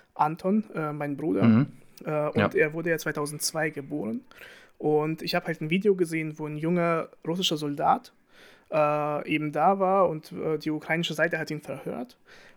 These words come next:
Speaker 1: Und, äh, er hat dann gesagt, wann er geboren wurde. Und das war halt irgendwann, irgendwann und dann zweitausendzwei.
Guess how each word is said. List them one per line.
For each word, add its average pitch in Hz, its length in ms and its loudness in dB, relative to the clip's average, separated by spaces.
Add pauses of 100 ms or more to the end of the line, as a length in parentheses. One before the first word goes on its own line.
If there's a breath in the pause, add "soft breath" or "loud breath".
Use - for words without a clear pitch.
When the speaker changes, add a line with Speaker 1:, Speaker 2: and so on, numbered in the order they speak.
(120 soft breath)
Speaker 1:
Und, 165 420 -2
äh, - 20 -10 (480)
er 160 260 2
hat 165 140 -4
dann 156 140 -2
gesagt, 147 540 -2
wann 151 120 -4
er 143 80 -4
geboren 156 420 0
wurde. 165 120 2
Und 156 60 -4
das 151 140 -8
war 151 100 -4
halt 143 160 -4
irgendwann, 160 360 -6
irgendwann 180 500 0
und 160 200 -8
dann 160 120 -4
zweitausendzwei. 143 1080 -4